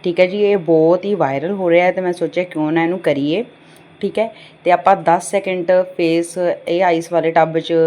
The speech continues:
ਮਤਲਬ ਡੁਬੋ ਕੇ ਰੱਖਣਾ ਹੈ। ਠੀਕ ਹੈ, ਇਹਦੇ ਨਾਲ ਆਪਾਂ ਨੂੰ ਕੀ ਬੈਨੀਫਿਟ ਹੋਊਗਾ? ਇੱਕ ਤਾਂ ਤੁਸੀਂ ਦੇਖਿਆ ਹੋਣਾ ਵੱਡੇ ਵੱਡੇ ਸਟਾਰ ਵੀ ਇਹ ਵਾਲਾ ਫੇਸ਼ੀਅਲ ਕਰਦੇ ਨੇ, ਹੈ ਨਾ,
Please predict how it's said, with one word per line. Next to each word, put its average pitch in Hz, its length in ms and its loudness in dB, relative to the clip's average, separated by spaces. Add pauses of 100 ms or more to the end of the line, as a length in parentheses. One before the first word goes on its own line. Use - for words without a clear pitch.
ਮਤਲਬ 151 420 -4 (400)
ਡੁਬੋ 165 260 4
ਕੇ 156 180 0
ਰੱਖਣਾ 190 280 0
ਹੈ। 180 80 0
ਠੀਕ 190 200 -6
ਹੈ, 226 100 -6 (420)
ਇਹਦੇ 190 200 0
ਨਾਲ 233 140 2
ਆਪਾਂ 220 240 4
ਨੂੰ 202 100 -6
ਕੀ 196 200 -8
ਬੈਨੀਫਿਟ 175 380 -4
ਹੋਊਗਾ? 196 560 -2 (440)
ਇੱਕ 165 120 -10
ਤਾਂ 185 140 -8
ਤੁਸੀਂ 208 220 -12
ਦੇਖਿਆ 175 240 -6
ਹੋਣਾ 185 120 -4
ਵੱਡੇ 185 300 -6
ਵੱਡੇ 190 300 -6
ਸਟਾਰ 160 480 2
ਵੀ 170 180 -6 (340)
ਇਹ 170 220 -6
ਵਾਲਾ 196 160 -2
ਫੇਸ਼ੀਅਲ 190 400 -6
ਕਰਦੇ 160 340 -2
ਨੇ, 185 140 -4
ਹੈ 196 80 -6
ਨਾ, 208 160 -8